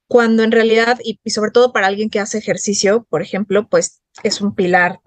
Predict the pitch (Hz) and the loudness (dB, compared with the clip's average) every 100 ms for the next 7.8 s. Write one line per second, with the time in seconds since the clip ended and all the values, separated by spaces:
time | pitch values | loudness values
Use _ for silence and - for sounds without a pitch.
0 | - 196 185 160 156 185 175 165 156 156 | -12 0 2 4 0 -2 0 0 0 -2
1 | 165 165 175 170 170 - 160 151 147 151 | -4 -4 -2 -4 -6 -4 -2 0 -2 -4
2 | 165 - 175 127 - - - - - - | -6 -2 -2 -2 -10 -16 -16 -20 -20 -20
3 | - _ - 226 233 233 - 220 226 247 | -20 _ -8 -2 0 0 0 2 2 2
4 | 240 247 285 262 220 220 214 - 180 165 | 0 -2 -2 -2 -4 -4 -6 -6 -8 -8
5 | 147 - _ _ - 208 170 170 - 202 | -16 -20 _ _ -6 0 2 2 -2 -6
6 | 208 214 226 247 240 233 233 175 185 226 | 0 2 4 2 2 0 -2 -4 -2 -2
7 | 233 - 190 185 214 247 320 | -2 -4 -4 -6 0 0 -2